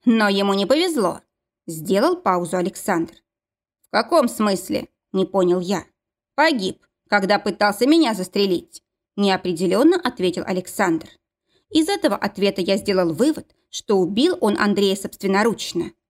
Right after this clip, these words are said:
Ну и по делам. "После того, как я получил Славкино наследство, оставаться в Москве никакого смысла не было", продолжил рассказ Саша.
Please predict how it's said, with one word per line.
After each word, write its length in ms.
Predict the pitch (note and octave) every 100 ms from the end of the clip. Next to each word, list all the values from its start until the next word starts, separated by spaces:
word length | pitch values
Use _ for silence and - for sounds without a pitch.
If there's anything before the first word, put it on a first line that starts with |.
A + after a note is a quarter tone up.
| _
Ну 200 | - G4+
и 80 | F4
по 100 | E4
делам. 520 | B3 A3 G3 F3+ - - _ _ _ _ _ _ _ _
"После 320 | G#3 A3 G#3+ G3+
того, 340 | G3+ G3+ C#4
как 220 | E4 A#3+
я 100 | G#3
получил 420 | G3+ G3+ G3+ G#3+
Славкино 480 | G3+ G#3 G#3 G#3 G3
наследство, 680 | F#3 F3+ G#3 D#4 - - - _ _ -
оставаться 640 | G#3+ G#3+ A3 G#3 G#3 G#3
в 80 | F3+
Москве 340 | G3+ G#3 G#3
никакого 460 | G3 F#3+ G3+ G3+ G3
смысла 380 | G3+ G3 F#3 D4+
не 200 | E4 A3
было", 300 | F#3+ E3 - _ _ -
продолжил 600 | G3 - - G#3 C4 F#4
рассказ 420 | G#3 - F#3+ F3
Саша. 420 | - F#3+ - -